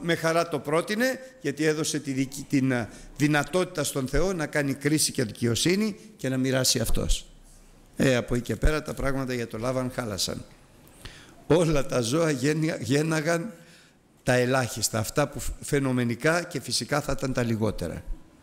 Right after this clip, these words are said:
Γένναγαν διάστακτα, διάστικτα, ραβδοτά ως προς τα κατσίκια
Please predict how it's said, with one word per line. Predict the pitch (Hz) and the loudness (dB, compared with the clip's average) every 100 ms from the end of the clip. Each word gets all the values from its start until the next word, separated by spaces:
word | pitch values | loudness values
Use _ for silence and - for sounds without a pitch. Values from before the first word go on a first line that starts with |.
| - - - - - | -20 -20 -20 -8 2
Γένναγαν | 131 131 120 113 107 | 4 4 2 0 0
διάστακτα, | 113 156 175 175 - 196 190 - - _ | 2 2 2 0 -2 -4 -4 -8 -20 _
διάστικτα, | 113 127 156 - 156 180 170 - - - - _ _ _ - _ - - - - - - - - - - - - | 0 2 2 -2 -6 -4 -4 -6 -20 -20 -20 _ _ _ -20 _ -20 -20 -20 -20 -20 -20 -20 -20 -20 -20 -20 0
ραβδοτά | 131 147 123 127 165 185 - - - - _ | 2 4 2 0 2 0 -2 -10 -20 -20 _
ως | 139 135 | -4 -2
προς | 131 | -2
τα | - | -2
κατσίκια | 117 110 - 156 156 151 | -2 -2 0 0 0 -2